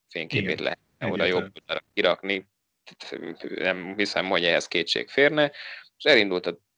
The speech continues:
Speaker 1: tavaszi egynapos szezon, az Omlupon harmadik lett a fiatalember, a Kürnét nem fejezte be, és a Szeminen úgy, hogy defektet kapott, és felírta mezőnyre,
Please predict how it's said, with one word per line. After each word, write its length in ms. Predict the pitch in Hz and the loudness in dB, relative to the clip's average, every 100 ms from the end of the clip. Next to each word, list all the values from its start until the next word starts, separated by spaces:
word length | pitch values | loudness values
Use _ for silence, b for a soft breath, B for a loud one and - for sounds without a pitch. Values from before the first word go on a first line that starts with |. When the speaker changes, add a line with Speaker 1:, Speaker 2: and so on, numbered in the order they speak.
| _ | _
Speaker 1:
tavaszi 380 | - 82 69 90 | 2 2 2 0
egynapos 400 | 76 - - - | -2 -4 -8 -4
szezon, 500 | - 151 139 113 - | 0 2 0 0 -4
az 140 | - 110 | -10 -2
Omlupon 440 | 143 123 113 - | 0 0 0 -2
harmadik 440 | 90 80 92 120 143 | 0 2 2 0 0
lett 220 | - - | 0 -2
a 40 | |
fiatalember, 680 | - 170 - 135 120 110 101 | 0 0 2 0 -2 0 0
a 80 | - | 0
Kürnét 380 | - 110 76 - | -2 0 0 0
nem 180 | 78 | -4
fejezte 440 | - 151 160 - 170 | 2 2 2 0 0
be, 240 | 175 - _ _ _ _ _ _ _ - | 2 0 _ _ _ _ _ _ _ -14
és 80 | - | -4
a 40 | 101 | 0
Szeminen 500 | - 151 117 101 101 | 4 4 6 4 2
úgy, 160 | 131 | 0
hogy 160 | 110 107 | 0 6
defektet 600 | 120 - 98 - - - | 6 6 -2 -10 -14 -12
kapott, 480 | - - - - - | -14 -16 -16 -20 -14
és 200 | - - | -6 -2
felírta 440 | - 90 65 - | 0 0 -2 -6
mezőnyre, 580 | 76 90 107 107 110 110 | -8 -4 0 4 4 2